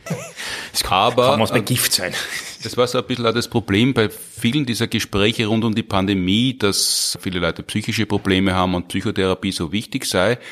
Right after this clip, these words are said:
Speaker 2: was auch stimmt. Aber, äh, da ist immer ausgeblendet worden, dass,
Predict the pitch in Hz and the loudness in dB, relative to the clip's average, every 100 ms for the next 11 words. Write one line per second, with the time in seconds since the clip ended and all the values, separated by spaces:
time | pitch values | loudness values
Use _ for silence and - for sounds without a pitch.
0 | - - - 90 92 87 - 101 165 - | -18 -14 -4 -2 0 -2 2 2 2 0
1 | - - 95 92 98 101 - 95 95 95 | -12 -2 0 2 2 2 0 -6 -2 -2
2 | 98 120 139 85 104 - 123 107 110 120 | -2 0 2 4 2 0 -2 0 2 0
3 | 92 101 113 113 101 98 - - | 0 2 2 0 -2 -2 -2 -6